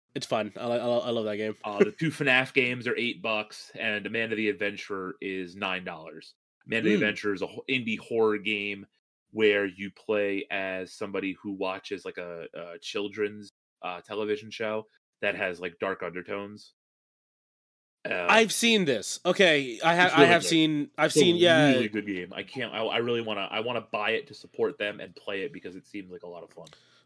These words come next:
Speaker 1: Yeah, I've watched a playthrough or two of this one on, uh, during, like, yeah, spoopy season, basically. Like, a lot of
Speaker 2: Mm.
Speaker 1: VTubers, a lot of streamers were playing it.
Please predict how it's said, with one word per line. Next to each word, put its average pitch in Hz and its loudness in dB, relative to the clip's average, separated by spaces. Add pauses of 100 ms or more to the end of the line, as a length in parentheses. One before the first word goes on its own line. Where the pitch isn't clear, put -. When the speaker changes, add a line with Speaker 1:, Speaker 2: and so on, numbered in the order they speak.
(100)
Speaker 1:
Yeah, 190 6
I've 170 4
watched 208 4
a 202 -2
playthrough 151 4
or 143 6
two 139 0
of 120 -2
this 120 -2
one 120 0
on, 113 -2
uh, 113 0
during, 131 2
like, 120 -4
yeah, 120 0
spoopy 110 -6
season, 95 -8
basically. 95 -10
Like, 107 -4
a 123 2
lot 135 2
of 131 0
Speaker 2:
Mm. 110 -4
Speaker 1:
VTubers, 151 4
a 135 2
lot 131 4
of 127 0
streamers 123 -2
were 127 -2
playing 123 0
it. 123 0